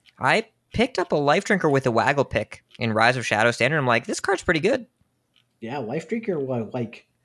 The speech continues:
Speaker 2: it just saw play in aggro decks, mid-range decks. It play-, saw play in Shudderwock as part of the combo. Like, it was just a good card.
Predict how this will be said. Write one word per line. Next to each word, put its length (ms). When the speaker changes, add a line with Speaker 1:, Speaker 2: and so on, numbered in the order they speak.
Speaker 2:
it 180
just 360
saw 420
play 520
in 520
aggro 340
decks, 440
mid-range 520
decks. 600
It 200
play-, 240
saw 200
play 240
in 80
Shudderwock 600
as 100
part 220
of 60
the 60
combo. 600
Like, 380
it 80
was 180
just 300
a 80
good 260
card. 540